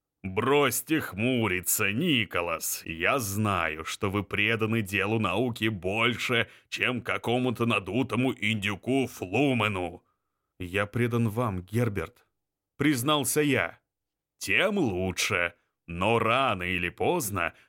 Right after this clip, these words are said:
они доберутся до меня. Эх, я мог бы принять препарат и стать невидимым.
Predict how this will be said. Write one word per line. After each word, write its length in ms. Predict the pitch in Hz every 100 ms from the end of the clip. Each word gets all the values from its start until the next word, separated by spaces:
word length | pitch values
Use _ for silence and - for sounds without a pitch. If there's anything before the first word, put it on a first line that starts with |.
| -
они 320 | 101 131 151
доберутся 880 | 123 131 143 139 151 131 120 - 101
до 100 | 117
меня. 500 | 117 110 98 87 82 - _ -
Эх, 960 | 87 98 101 95 85 - - - - - _ _ _
я 360 | 87 85 95 127
мог 440 | 117 117 127 113
бы 160 | 117 135
принять 440 | 107 110 120 110
препарат 640 | - 107 95 92 147 127
и 80 | 139
стать 500 | 120 - 123 180 -
невидимым. 840 | 151 175 185 208 170 123 120 95